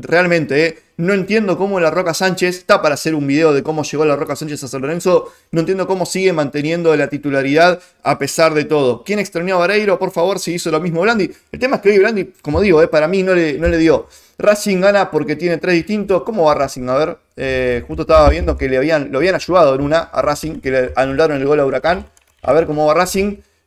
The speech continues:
Eh, dos a uno. Ah, ya terminó. Eh, le ganó dos a uno a, y bueno, ahora se te acerca Racing. Esta es la cagada de todo, de siempre. Racing le ganó dos a uno a Huracán. Eh, goles de Rojas y de Auche. Hubiera estado bueno un empate en este partido y después lo descontó Cordero. Ya está.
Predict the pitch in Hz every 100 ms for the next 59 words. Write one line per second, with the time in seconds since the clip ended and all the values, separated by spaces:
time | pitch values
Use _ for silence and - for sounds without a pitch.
0 | - 151 139 214 208 190 175 139 131 185
1 | 202 - 220 175 208 185 113 - 139 139
2 | 143 170 190 196 175 185 196 180 156 143
3 | 139 131 117 - 147 156 170 175 190 -
4 | 147 185 160 156 180 139 160 220 156 139
5 | 165 165 143 131 156 143 135 131 131 131
6 | 170 135 117 110 - _ - 190 190 175
7 | 170 175 185 185 175 180 165 165 190 208
8 | 226 _ _ _ - 139 139 156 175 156
9 | 151 180 190 185 170 - 143 156 190 190
10 | 170 151 160 180 180 175 165 151 175 170
11 | 160 147 147 139 123 123 120 120 123 117
12 | 120 151 151 151 135 131 127 127 127 147
13 | 143 139 131 135 139 123 120 156 170 -
14 | -